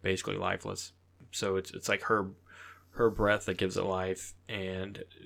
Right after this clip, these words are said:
like, her very embodiment of Lydia Tarr is just, like, it's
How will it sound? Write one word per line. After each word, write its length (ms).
like, 200
her 260
very 340
embodiment 580
of 260
Lydia 260
Tarr 340
is 160
just, 280
like, 360
it's 200